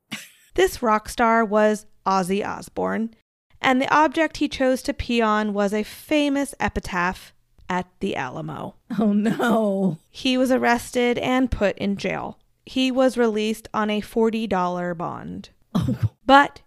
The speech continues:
Speaker 1: he was forbidden back to perform in San Antonio until nineteen ninety-two, so ten years later.
Speaker 2: Wow.
Speaker 1: I am not covering the Alamo or the Alamo's basement, although I'm sure the Alamo has a few spirits.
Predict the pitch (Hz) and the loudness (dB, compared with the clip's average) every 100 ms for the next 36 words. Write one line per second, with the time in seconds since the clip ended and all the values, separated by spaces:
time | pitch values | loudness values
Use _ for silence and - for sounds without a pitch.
0 | _ - 247 240 - 226 240 226 214 226 | _ -4 0 0 -2 0 2 0 2 2
1 | 269 - - 311 302 - 220 220 214 214 | 2 -2 -8 -6 -4 -2 -2 -2 -4 -4
2 | 202 208 - 196 190 185 190 190 208 196 | -2 -4 -4 -6 -4 -6 -6 -8 -8 -6
3 | 190 202 - 196 190 185 185 175 180 - | -6 -8 -8 -8 -6 -6 -6 -8 -10 -8
4 | 180 113 - - - 185 - 208 214 208 | -6 -6 -8 -16 -14 -14 -8 -4 -2 -2
5 | 196 185 185 170 170 165 143 107 101 175 | -2 -2 -4 -6 -8 -6 -4 -6 -8 -8
6 | 165 175 185 277 359 277 175 147 139 - | -10 -6 -4 -2 0 0 0 -2 -6 -10
7 | 220 _ - 262 285 302 247 226 226 269 | -14 _ 0 2 2 2 0 0 2 2
8 | 320 - - - - - 220 226 220 214 | 0 -4 -10 -16 -8 -2 0 0 0 -2
9 | 208 - - - 208 202 190 180 143 151 | -6 -8 -14 -6 0 2 0 -4 -6 -6
10 | 240 - - - 208 202 196 180 185 190 | -8 -10 -20 -8 -2 -2 -2 -4 -4 -4
11 | 190 185 190 175 156 - - 170 240 - | -4 -6 -6 -8 -8 -10 -14 -10 -10 -12
12 | _ - - - - 220 240 254 254 247 | _ -20 -18 -16 -4 -2 2 2 2 2
13 | 262 254 - 302 285 220 220 214 208 208 | 0 0 0 0 2 0 0 -2 -4 -6
14 | - - 226 220 208 - 185 185 190 - | -8 -4 -2 -2 -4 -8 -6 -6 -6 -10
15 | 165 156 165 - - | -10 -10 -12 -14 -20